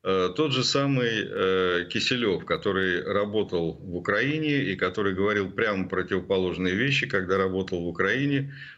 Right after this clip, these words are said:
по сравнению с тем, что он говорит сейчас. Он что, кому-то что-то объясняет? Нет. Он просто в один момент говорит прямо противоположные вещи. Или, э, очень хорошо известно видео,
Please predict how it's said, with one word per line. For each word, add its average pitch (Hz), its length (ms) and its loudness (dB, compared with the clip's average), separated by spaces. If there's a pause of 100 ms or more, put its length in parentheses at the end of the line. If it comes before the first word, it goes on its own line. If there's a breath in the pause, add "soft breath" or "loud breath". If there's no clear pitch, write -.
по - 80 -8
сравнению 101 440 0
с 95 80 -4
тем, 127 200 -2
что 110 140 -2
он 92 100 0
говорит 95 360 0
сейчас. 87 440 -2
Он 98 120 -2
что, 104 220 0
кому-то 104 380 -2
что-то 104 360 0
объясняет? 104 640 -2 (100)
Нет. 107 320 -2 (380 soft breath)
Он 151 120 -2
просто 190 280 0
в 151 60 4
один 160 280 2
момент 165 360 2
говорит 127 420 0
прямо 135 260 -2
противоположные 104 800 0
вещи. 82 340 0
Или, 151 280 0 (360 loud breath)
э, 101 120 2
очень 131 360 2
хорошо 123 460 0
известно 113 380 -2
видео, 127 440 0